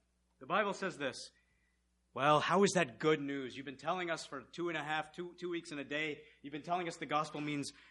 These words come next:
good news. How is that good news that we have an appointment with death?" Sorry, preacher, that doesn't sound too good.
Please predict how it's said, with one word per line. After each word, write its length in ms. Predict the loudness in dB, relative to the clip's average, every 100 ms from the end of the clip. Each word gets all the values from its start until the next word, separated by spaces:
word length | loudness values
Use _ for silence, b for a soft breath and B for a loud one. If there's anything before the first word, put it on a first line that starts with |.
| b 0
good 220 | 6 8
news. 360 | 8 6 6 2
How 280 | 6 8 8
is 100 | 6
that 240 | 4 4
good 160 | 2 4
news 240 | 4 4
that 160 | 0 2
we 200 | 2 4
have 180 | 2
an 80 | 0
appointment 520 | -6 0 2 2 -4
with 220 | -8 -10 -2
death?" 420 | -2 -2 -8 -20 _ _ _ _ _ _ _ _ _ _ _ _ _
Sorry, 540 | -14 4 12 12 12 12
preacher, 580 | 12 12 12 12 12 10 B 12
that 160 | 12 12
doesn't 300 | 12 12 8
sound 340 | 12 12 12
too 140 | 12
good. 320 | 12 12 12